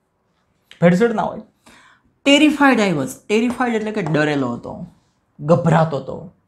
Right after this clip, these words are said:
I was. But quickly, પણ ફટાફટ. Quickly એટલે ફટાફટ. I told the હલવાઈ.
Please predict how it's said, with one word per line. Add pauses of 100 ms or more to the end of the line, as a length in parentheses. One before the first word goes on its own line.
I
was. (840)
But (280)
quickly,
પણ
ફટાફટ.
Quickly
એટલે
ફટાફટ.
I
told
the
હલવાઈ.